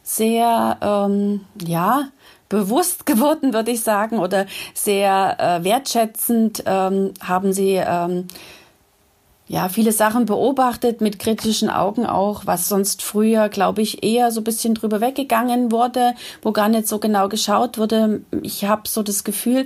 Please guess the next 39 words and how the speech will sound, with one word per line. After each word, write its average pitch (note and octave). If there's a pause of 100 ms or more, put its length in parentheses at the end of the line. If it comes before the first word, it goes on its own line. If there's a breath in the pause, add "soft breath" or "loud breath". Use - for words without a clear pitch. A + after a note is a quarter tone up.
(320 loud breath)
dass G#3+
die A3
Gäste G3
sich G3
mehr F3
Gedanken F#3
machen A#3
über G3
Nachhaltigkeit G#3 (360 loud breath)
und, G3
äh, - (420)
ja, F3+
man G3+
sieht, A3
ähm, G3 (120)
wie G3+
schnell, G#3 (960 loud breath)
äh, F#3+
sich G3
alles C4
ein A3
bisschen A#3
verändern D#4
kann C4+
und A#3
ich G#3+
glaube, A3
das A3
ist A3
eine, G#3+
eine G#3
tolle, A3
eine G#3+
tolle G3+
Geschichte, A3+
wo A3+
man G#3+
sagt, G3+
„Okay, A#3